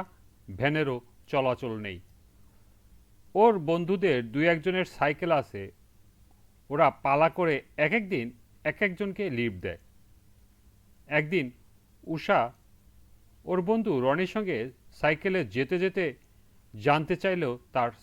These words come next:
সাইকেল কেনার বৃত্তান্ত। ওর গল্প শুনে উষা খুব অনুপ্রাণিত হলো এবং সে ঠিক করলো রনির মতো আর্থিক ডায়েরি অনুসরণ করে অর্থ সঞ্চয় করবে এবং তার স্বপ্নের ফুটবল, বুট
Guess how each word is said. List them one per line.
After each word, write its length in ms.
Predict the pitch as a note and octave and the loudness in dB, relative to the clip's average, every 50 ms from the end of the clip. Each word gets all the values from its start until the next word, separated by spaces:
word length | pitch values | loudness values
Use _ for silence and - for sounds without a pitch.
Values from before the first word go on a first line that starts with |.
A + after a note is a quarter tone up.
| - - | -20 -6
সাইকেল 380 | - C#3+ D3 D#3 - - E3+ D#3+ | -2 -2 -2 -2 -2 -4 -6 -6
কেনার 320 | - - D#3 C#3+ C#3 C#3 B2 | -4 -6 -4 -2 -2 -4 -4
বৃত্তান্ত। 560 | F#2+ A#2+ A2+ - - - B2+ A#2 A2 G2 G2 F#2+ E2+ - - - - - - - - | -6 -8 -10 -10 -6 -6 -6 -6 -6 -10 -14 -16 -18 -18 -20 -20 -20 -20 -20 -18 -6
ওর 140 | C3+ C#3+ C#3+ C3 | -2 -2 0 0
গল্প 280 | G#2+ B2+ B2+ C#3+ B2+ F3+ F3 | 2 0 0 0 0 -4 -6
শুনে 260 | D#3+ - E3+ D#3 B2 A2+ - - _ - - - - | -6 -6 -8 -8 -8 -10 -12 -18 _ -20 -20 -14 -12
উষা 220 | F3 E3 - G#3 F#3+ | -12 0 2 2 2
খুব 240 | - - A3 F#3 D3 - _ _ _ _ - - _ _ _ _ _ - - - - - - - - - _ _ _ | 2 -2 -4 -4 -4 -6 _ _ _ _ -20 -20 _ _ _ _ _ -20 -20 -20 -20 -20 -20 -20 -20 -20 _ _ _
অনুপ্রাণিত 680 | D#3 D#3 D#3+ F3+ F#3+ F#3 - G3 G3 G3 G3+ G3 - - F#3+ D#3+ | -4 -2 0 0 -2 0 2 2 2 4 2 -2 0 0 0 0
হলো 260 | G#2+ B2+ C3+ C3 B2+ - - - | 0 0 0 0 -2 -2 -2 -2
এবং 260 | C#3 D3 C#3 C#3+ D3 C3 | -2 -2 0 0 -2 -4
সে 120 | - - C#3+ - - | -4 -6 -8 -10 -4
ঠিক 180 | - D#3 F3+ - | -4 -4 -4 -2
করলো 240 | - A#3+ A#3 G3+ C#3+ A#2 | 0 0 2 4 2 2
রনির 400 | A2+ B2+ C3 C3 D3+ E3+ F#3 G3 | 4 2 2 2 2 0 0 0
মতো 300 | F#3 F#3+ F#3 - - B2+ A2 G#2+ - - - | -2 -4 -6 -4 -4 -6 -6 -6 -8 -10 0
আর্থিক 460 | - C#3 D3+ C3 - - - - G#3+ - - G#2+ | 4 4 4 4 2 -6 -6 -6 -6 -6 -4 0
ডায়েরি 340 | C3 B2 C3 C#3+ C#3+ F3+ F3+ - - - | 2 2 4 2 0 -2 -6 -8 -10 -6
অনুসরণ 500 | D3 D3 D#3 F#3 F#3 - A3 G#3+ G#3 G#3 | -4 -2 -2 -2 0 0 0 0 0 0
করে 240 | G3 - E3 B2+ A2 G2+ - - - - - _ - - - | -2 -4 -4 -4 -4 -6 -6 -14 -20 -20 -20 _ -20 -20 -6
অর্থ 280 | - C#3+ D3+ D3 - - F#3+ | -2 -2 -2 -2 -2 -4 -4
সঞ্চয় 400 | F3 - E3+ D3 C3 - D3 B2+ | -2 -2 -4 -4 -4 -4 -6 -6
করবে 280 | G#2 A#2+ A2+ G2+ F#2 G#2+ - - - | -4 -4 -6 -4 -4 -6 -8 -6 -4
এবং 260 | C#3+ D3 D#3+ F3 E3 D3+ C3+ | -4 -2 0 -2 -4 -4 -4
তার 260 | - D3+ B2 G#2+ G#2 - - _ _ _ _ _ - _ - - - _ _ - _ - - | 0 2 2 2 0 -4 -14 _ _ _ _ _ -20 _ -20 -20 -20 _ _ -20 _ -20 -2
স্বপ্নের 400 | - G3 F#3+ - - F3 D3+ C#3 | 0 0 0 0 -2 -4 -4 -4
ফুটবল, 520 | - - - C3 C3+ A2+ G#2+ C3+ D3 E3+ F#3+ - _ - _ G#2 | -6 -4 -4 -4 -4 -2 0 0 0 0 -2 -6 _ -18 _ -10
বুট 320 | F#2 A#2+ C#3+ F#3 G#3 G3+ | -4 0 0 0 0 -2